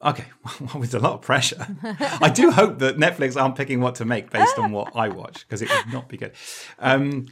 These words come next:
Speaker 1: but, um, but yeah, so that, so if the audience want to watch different forms of content, they'll start, that, that will start to become what we make, and then there might be this sort of, um, fringe wing, the way we have, like, vinyl records, rather
Speaker 2: Mm-hmm.
Speaker 1: than, you know, th-, this, this sort of,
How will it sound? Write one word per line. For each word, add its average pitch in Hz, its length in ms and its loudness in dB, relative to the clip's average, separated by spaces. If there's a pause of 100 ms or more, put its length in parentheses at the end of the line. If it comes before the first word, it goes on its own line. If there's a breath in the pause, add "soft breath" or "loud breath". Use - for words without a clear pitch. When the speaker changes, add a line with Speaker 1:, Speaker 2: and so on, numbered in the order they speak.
(120)
Speaker 1:
but, 151 140 4
um, 156 300 4
but 202 120 2
yeah, 226 140 6
so 180 140 2
that, 170 200 0
so 175 160 0
if 165 280 -4
the 135 140 -6 (280)
audience 165 400 -2
want 131 260 -4
to 123 120 -6
watch - 520 -8
different 117 260 -12
forms 113 180 -4
of 101 80 -16
content, 117 400 -4 (260 loud breath)
they'll 120 140 2
start, 123 340 -2
that, 127 260 -2 (120)
that 135 140 0
will 123 60 -4
start 117 280 -4
to - 60 -20
become 110 280 -6
what 107 120 -6
we 123 100 -6
make, 160 320 -4
and 117 160 -4
then 117 260 -2 (240 loud breath)
there 120 140 -2
might 139 240 0
be 131 100 -4
this 117 240 -2
sort 120 140 -4
of, 113 180 -4
um, 110 320 -4 (220 loud breath)
fringe 147 420 -2
wing, 120 300 -2
the 104 60 -4
way 120 120 2
we 117 120 -4
have, 113 220 -6
like, 98 300 -8
vinyl 107 400 -6
records, - 540 -8 (260 loud breath)
rather 98 280 -2
Speaker 2:
Mm-hmm. 87 40 -6
Speaker 1:
than, 98 420 -8
you 123 100 -2
know, 98 120 -4
th-, - 220 -10
this, 110 240 -8
this 117 160 -8
sort 113 140 -8
of, - 260 -10